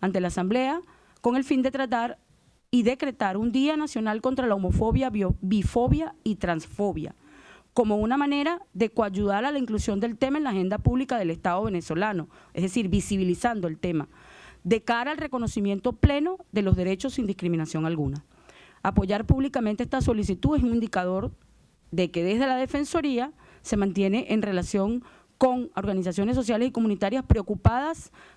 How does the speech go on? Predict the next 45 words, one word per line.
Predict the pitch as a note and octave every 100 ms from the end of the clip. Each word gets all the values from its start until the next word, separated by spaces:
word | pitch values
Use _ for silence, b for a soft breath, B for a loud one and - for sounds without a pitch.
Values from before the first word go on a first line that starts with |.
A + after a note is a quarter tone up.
| -
por | G#3
la | G3
construcción | G3+ F#3+ F3+ - G3
colectiva | B3+ B3 - D4 D#4
de | C4
las | F#3+
realidades | G3 F3 E3+ F#3+
sociales | A#3 - C4+ D4+ D4
y |
la | G3
defensa | F3 F3 E3+
de | A3
los | F#3
derechos | E3 D#3+ G3+
humanos | E3+ F3+
de | F#3
estos | F#3 E3+
grupos. | D#3+ - - - B B B B B B B
En | F#3+ F#3
dos | G#3
mil | A3+ G#3+
catorce | C4+ D4 D#4 - F#4 F4+ _
hay | - G3+
una | G#3 A3+
línea | A#3 A#3 A#3+
de |
trabajo | A3 F#3 F3+ A3+
que | A3+
se | G#3 G3
inició | E3+ - A#3+ -
en | G#3+
materia | E3+ F3 F#3+
de | G#3+
diversidad | F3+ E3 E3 D#3+
social, | E3 G#3+ - A#3+ C4 D#4+ - B B B -
sexual, | A3+ - - B3 A#3+
perdón, | G#3+ B3+ E4+
dentro | A3 G#3 G#3 A3+
de | B3
la | G#3
Dirección | F3+ E3+ - F3
de | G3+
Materia | G#3 E3+ E3+ G#3+ B B B
de | E3+ G3+ A#3 C#4+ - _ -
Especial | G#3+ - F#3+ - G3+ G3+ A3+